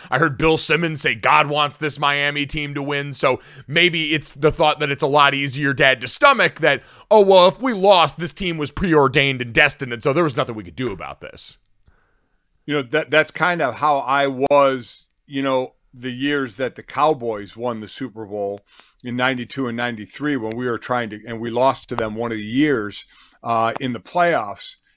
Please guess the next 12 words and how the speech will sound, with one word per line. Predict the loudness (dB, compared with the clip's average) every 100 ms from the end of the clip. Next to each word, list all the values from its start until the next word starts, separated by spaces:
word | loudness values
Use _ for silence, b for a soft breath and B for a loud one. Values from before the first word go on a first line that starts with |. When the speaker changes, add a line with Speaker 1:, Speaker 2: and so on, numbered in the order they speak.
| _ -8
Speaker 2:
It's | -6 0
like, | 0 0 -4
my | -8 -6
gosh, | 0 0 0 -4
you | -4
know, | -2
the | -2
hate | -2 -2 -2
between | -12 -8 -6
the | -6 -4 -4
Eagles | -2 0 0 -2 -10
and | -12 -10 -8 -10